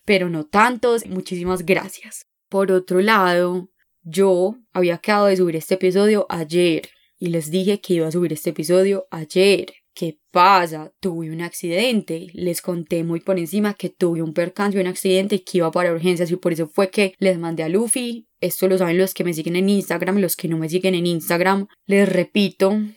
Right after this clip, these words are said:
que son más de mil de ustedes que vayan y me sigan en Instagram, arroba chismecito podcast. Chismecito se escribe con C, Chismecito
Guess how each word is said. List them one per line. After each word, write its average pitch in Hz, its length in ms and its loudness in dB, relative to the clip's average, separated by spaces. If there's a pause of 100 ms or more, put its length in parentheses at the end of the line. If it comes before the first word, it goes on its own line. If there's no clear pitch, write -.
(260)
que 202 120 0
son 180 160 -2
más 202 220 4
de 226 120 4
mil 233 340 2
de 226 80 0
ustedes 202 580 0
que 196 160 -2
vayan 185 360 2
y 202 60 -2
me 180 100 -4
sigan 175 260 -6
en 196 140 0
Instagram, 190 600 0
arroba 170 520 -2
chismecito 170 1080 -2
podcast. 175 580 -2
Chismecito 190 520 0
se 208 80 2
escribe 175 400 0
con 180 200 -2
C, 165 360 0
Chismecito 190 1000 -2